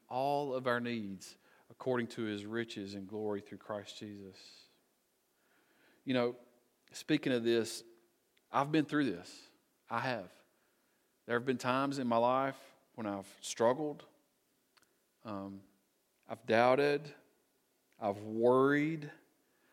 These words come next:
I've not slept many nights worrying about things.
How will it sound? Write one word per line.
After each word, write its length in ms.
I've 360
not 360
slept 600
many 220
nights 640
worrying 640
about 360
things. 640